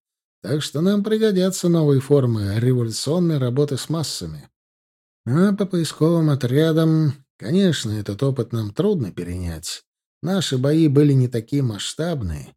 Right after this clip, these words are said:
и всех погибших в борьбе с режимом Батисты мы уже нашли и захоронили, оказав им все необходимые почести.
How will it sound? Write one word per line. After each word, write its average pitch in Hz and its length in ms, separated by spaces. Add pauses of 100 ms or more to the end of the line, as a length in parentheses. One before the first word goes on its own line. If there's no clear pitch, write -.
(100)
и - 60
всех - 320
погибших 131 540
в 95 160
борьбе 135 380
с - 100
режимом 131 540
Батисты 107 680 (300)
мы 220 200
уже 190 220
нашли 190 420
и 185 40
захоронили, 147 680
оказав 117 500
им 131 140
все 165 280
необходимые 151 640
почести. 139 800